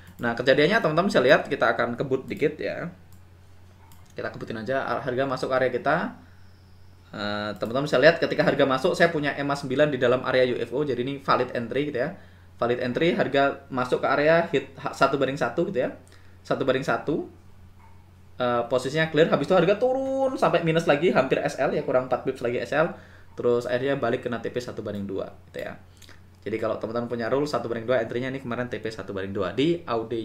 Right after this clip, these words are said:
U S D. Alright. Berikutnya kita akan ke,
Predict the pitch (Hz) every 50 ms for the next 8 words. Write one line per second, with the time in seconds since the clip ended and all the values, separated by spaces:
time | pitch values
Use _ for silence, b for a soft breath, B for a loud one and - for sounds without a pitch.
0 | 107 107 101 - 104 101 - - 107 95 98 95 - - - - - - - -
1 | - 95 113 139 151 160 165 165 - b b b b b b b b b b b
2 | b - - - - 113 - 123 123 - 135 135 139 139 139 139 139 139 139 135
3 | - - - - - - - - - - - - - - - - - - - -
4 | - - - - - - - - - - - - - - - - - - - -
5 | - - - - - 135 131 - - 120 107 117 120 - 123 117 117 117 117 113
6 | 110 - 135 147